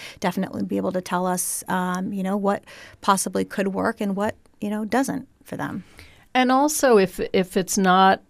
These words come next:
Speaker 2: if the chemistry isn't right with that first person they talk to, I'm sure there's a, there's the option for them to switch.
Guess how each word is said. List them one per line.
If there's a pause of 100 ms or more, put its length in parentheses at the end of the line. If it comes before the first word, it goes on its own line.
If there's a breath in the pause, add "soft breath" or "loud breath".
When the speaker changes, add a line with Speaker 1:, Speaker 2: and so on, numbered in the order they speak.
Speaker 2:
if
the
chemistry
isn't
right
with
that
first
person
they
talk
to,
I'm
sure
there's
a,
there's
the
option
for
them
to
switch.